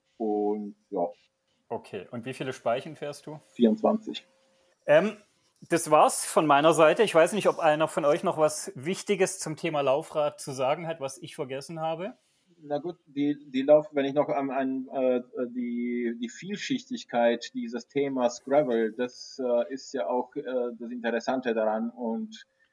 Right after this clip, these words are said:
Speaker 1: genauso vielschichtig wie die, wie die Einsatzgebiete, so, genauso vielschichtig sind auch die Anforderungen an die, an die
Speaker 2: Mhm.
Speaker 1: Laufräder. Ich denke, dort ist es halt, äh, für, für den, äh, kleinen Laufradbauer interessant einzuhaken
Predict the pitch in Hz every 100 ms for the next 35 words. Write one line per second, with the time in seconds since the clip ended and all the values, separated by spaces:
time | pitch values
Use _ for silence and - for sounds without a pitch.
0 | _ _ _ - 110 120 139 139 127 -
1 | 139 139 131 127 - 123 120 120 127 123
2 | 120 117 135 139 143 131 - 123 135 135
3 | 127 113 123 117 120 123 117 120 120 -
4 | _ _ _ _ _ _ 254 _ _ 131
5 | 135 131 117 123 123 - 123 151 143 113
6 | 110 113 113 113 110 110 110 110 110 113
7 | 107 107 104 104 - 110 110 110 120 120
8 | 117 110 131 - 120 120 - 117 117 -
9 | 117 110 110 110 110 113 - _ _ _
10 | - 220 _ _ _ _ - _ - 220
11 | 220 226 - - _ _ _ - - -
12 | 104 101 - 127 131 117 117 - 117 -
13 | 113 113 113 107 104 117 226 - 233 233
14 | 226 202 208 214 226